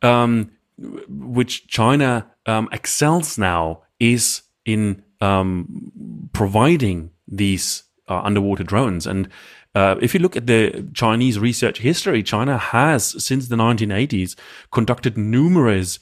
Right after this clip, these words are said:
uh, expedition in number. It's almost, uh, forty Antarctic expedition and, uh, more than ten,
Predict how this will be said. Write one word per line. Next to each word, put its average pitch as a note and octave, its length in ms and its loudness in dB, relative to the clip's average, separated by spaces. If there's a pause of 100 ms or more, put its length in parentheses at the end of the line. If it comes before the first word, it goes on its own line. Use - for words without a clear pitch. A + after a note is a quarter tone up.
(220)
uh, G#2 160 0
expedition A#2 560 -2
in G2 160 0
number. A2+ 420 0 (220)
It's G#2 140 -4
almost, - 420 0
uh, A2 160 0
forty C3+ 480 0
Antarctic A2+ 380 2
expedition G2+ 680 -4
and, G2+ 460 -6
uh, F#2+ 160 0
more G#2+ 220 2
than G#2+ 160 0
ten, G#2+ 340 -2